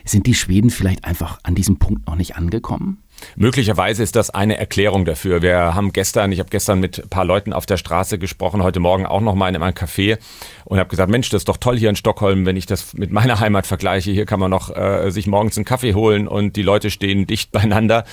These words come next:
Speaker 2: Also man hält schon Abstand. Äh, da muss man auch sagen, der Schwede insgesamt hält ja gerne ein bisschen Abstand. Und der Schwede zieht sich auch gerne in sein kleines Häuschen im Wald zurück.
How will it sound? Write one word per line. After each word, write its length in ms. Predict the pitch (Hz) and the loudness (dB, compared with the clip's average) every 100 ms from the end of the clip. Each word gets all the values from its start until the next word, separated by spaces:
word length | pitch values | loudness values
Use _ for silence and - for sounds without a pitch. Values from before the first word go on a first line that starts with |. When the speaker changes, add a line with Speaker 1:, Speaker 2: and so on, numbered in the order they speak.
| - | -10
Speaker 2:
Also 280 | - 98 85 - - | -2 2 0 -2 -8
man 160 | 90 85 | -2 0
hält 180 | 98 | 0
schon 140 | - 98 | 0 -2
Abstand. 420 | 82 - 78 80 - - | -2 -2 -4 -4 -10 -6
Äh, 140 | 85 | -4
da 100 | 87 | 0
muss 160 | 92 80 | -2 -2
man 100 | 82 | -2
auch 60 | |
sagen, 220 | 82 82 | 0 0
der 100 | 80 | 0
Schwede 300 | 82 98 92 | -2 0 0
insgesamt 600 | 92 101 - 87 92 87 | 0 -2 -2 0 0 0
hält 240 | - 87 82 | -2 -4 -2
ja 120 | 82 | -2
gerne 240 | 85 87 | -2 0
ein 80 | 85 | -2
bisschen 220 | 80 - | -2 -4
Abstand. 440 | - - - 71 - | -6 -6 -6 -6 -2
Und 220 | 101 95 | 0 2
der 80 | 95 | 0
Schwede 360 | - 104 107 | 0 2 2
zieht 280 | - - 107 | 0 -2 -2
sich 180 | 104 - | -4 -2
auch 180 | 95 - | -2 0
gerne 300 | 95 101 95 | 0 0 0
in 80 | 95 | 0
sein 180 | 92 | 0
kleines 320 | 92 90 92 87 | 0 -2 -2 0
Häuschen 300 | 98 - 98 | 0 0 -2
im 120 | 87 | 0
Wald 200 | 85 92 | 0 0
zurück. 320 | - 82 | -2 -2